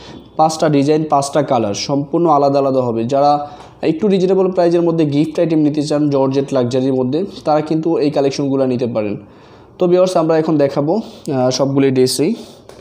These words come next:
এখানে পাঁচটা design, পাঁচটা color হবে, সবগুলোই আমরা দেখাবো। যার যেটা ভালো লাগে screenshot নিতে হবে। Screenshot নিয়ে আমাদের যে number থাকবে, এই নাম্বারে যোগাযোগ করে, আহ, যে কোনো জায়গায় ড্রেসগুলো আপনারা নিতে পারবেন। Viewers, এটা হবে ড্রেসটা, এটা হলো সম্পূর্ণ আঙ্গুর কালারের মধ্যে।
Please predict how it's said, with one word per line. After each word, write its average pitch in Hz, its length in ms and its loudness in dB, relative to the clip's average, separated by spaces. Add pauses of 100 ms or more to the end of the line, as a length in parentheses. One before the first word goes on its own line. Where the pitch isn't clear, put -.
(480)
এখানে 151 300 -2
পাঁচটা 151 360 -2
design, 143 300 0
পাঁচটা 147 300 -2
color 147 260 0
হবে, 156 220 0
সবগুলোই 143 420 -2
আমরা 131 160 0
দেখাবো। 123 320 -2
যার 143 220 0
যেটা 160 200 0
ভালো 160 200 2
লাগে 156 220 0
screenshot 151 300 -6
নিতে 143 240 -4
হবে। 151 220 -2 (600)
Screenshot 170 420 0
নিয়ে 175 120 2
আমাদের 160 240 2
যে 160 100 2
number 151 260 2
থাকবে, 170 260 0
এই 156 60 2
নাম্বারে 143 260 2
যোগাযোগ 135 380 2
করে, 151 200 0 (460)
আহ, 131 200 2
যে 151 140 2
কোনো 165 220 0
জায়গায় 156 280 2
ড্রেসগুলো 139 420 2
আপনারা 131 220 0
নিতে 120 220 0
পারবেন। 110 400 -2 (1400)
Viewers, 139 300 0
এটা 151 160 0
হবে 143 200 0
ড্রেসটা, 120 500 -2 (540)
এটা 151 180 0
হলো 160 120 4
সম্পূর্ণ 160 380 0
আঙ্গুর 160 400 2
কালারের 127 320 2
মধ্যে। 113 280 -2